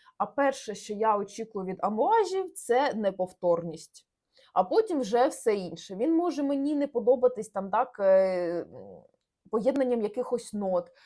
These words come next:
якимось розкриттям, визвучуванням і все таке інше. Перше, що я маю відчути в Амуажі, що я такого, е, жодного разу ніде не чула,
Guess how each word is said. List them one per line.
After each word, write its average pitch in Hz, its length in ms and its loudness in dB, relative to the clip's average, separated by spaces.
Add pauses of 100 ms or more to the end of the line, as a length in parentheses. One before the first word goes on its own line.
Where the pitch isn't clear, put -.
(180)
якимось 262 640 0
розкриттям, 269 760 0
визвучуванням 220 840 -2
і - 20 -4
все 220 200 -2
таке 269 200 -4
інше. 196 360 -8
Перше, 254 340 4
що 202 160 -14
я 196 160 -4
маю 202 380 0
відчути 180 400 -12
в 185 80 0
Амуажі, 220 380 0
що - 180 -8
я 202 100 -2
такого, 190 420 -6
е, - 180 -10 (220)
жодного 214 500 2
разу 254 260 6
ніде 208 340 -2
не 190 160 -6
чула, 302 420 2